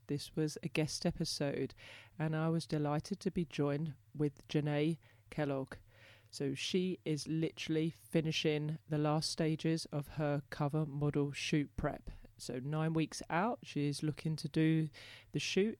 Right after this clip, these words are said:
eh, end of March. So we talk about her training,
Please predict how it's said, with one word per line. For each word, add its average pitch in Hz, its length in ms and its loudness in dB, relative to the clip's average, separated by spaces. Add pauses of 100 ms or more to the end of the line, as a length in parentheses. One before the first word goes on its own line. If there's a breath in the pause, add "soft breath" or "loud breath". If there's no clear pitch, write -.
eh, 135 420 -2
end 139 260 -2
of 151 160 0 (120)
March. 190 580 0 (280 loud breath)
So 208 160 0
we 240 120 4
talk 226 340 2
about 208 220 2
her 233 100 2
training, 160 500 0